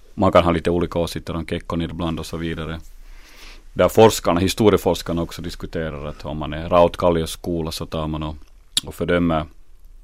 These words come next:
Kekkonen hårt, eller man hör man till Juhani Suomi som har suttit i det finska arkivet, så tycker man att han är en hjälte. Eh,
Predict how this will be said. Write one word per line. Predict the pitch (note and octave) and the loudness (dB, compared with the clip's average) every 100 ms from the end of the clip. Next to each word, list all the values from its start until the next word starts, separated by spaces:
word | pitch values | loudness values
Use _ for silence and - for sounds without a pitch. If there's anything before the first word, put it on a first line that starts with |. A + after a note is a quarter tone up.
| - - - | -18 -16 -8
Kekkonen | - A2 - G2 G2 | 2 4 6 4 6
hårt, | G2+ G2+ G2+ | 8 6 6
eller | F#2 | 2
man | F#2 | 2
hör | F2+ F2 F2+ | 0 2 2
man | F2+ E2+ | 2 0
till | F2+ | 0
Juhani | F2 F2+ F2+ | 0 0 0
Suomi | - G2+ F#2 | 2 4 4
som | F2 E2+ | 2 -2
har | E2+ | -4
suttit | - D#2+ - | -4 -6 -4
i | E2 E2+ E2 | -4 -4 -6
det | E2+ | -4
finska | - G#2 - F#2+ | 2 2 4 4
arkivet, | D#2+ - E2 E2 | 2 0 -4 -4
så | - D#2 | -6 -8
tycker | F2 - D#2 | -10 -8 -8
man | E2 | -8
att | - | -8
han | F2 | -6
är | E2+ | -4
en | |
hjälte. | F2 F#2 - - D#2 - - - - - - - | 0 0 0 -8 -8 -10 -16 -18 -18 -20 -20 -8
Eh, | G#2 F#2 F2+ F2+ | 0 2 4 4